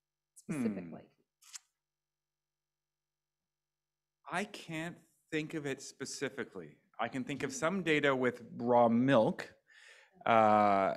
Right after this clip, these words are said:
Speaker 1: but I can't think of any data with eggs specifically. Yeah, good
Speaker 2: Yeah,
Speaker 1: question, though.
Speaker 2: I, I,
Speaker 1: Yeah.
Speaker 2: yeah, I don't, I can't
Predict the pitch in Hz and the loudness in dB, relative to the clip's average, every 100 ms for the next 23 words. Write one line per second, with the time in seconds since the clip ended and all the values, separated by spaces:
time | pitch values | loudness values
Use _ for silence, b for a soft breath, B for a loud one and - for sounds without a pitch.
0 | - - 120 117 - 151 180 - 165 131 | -8 -4 -2 -2 -4 -4 -4 -4 -4 0
1 | 131 127 120 117 113 110 104 117 110 104 | 2 2 0 0 0 -2 -2 0 0 -2
2 | - 120 - 107 95 85 82 _ 104 104 | -6 -6 -4 -6 -6 -8 -12 _ -4 -4
3 | 90 139 135 - 214 208 - 220 190 - | -2 -6 -2 0 0 -2 -2 -4 -4 2
4 | 123 104 - 226 208 226 247 220 - - | 2 2 -2 0 2 2 0 -2 -16 -4
5 | 226 220 247 | -4 0 -2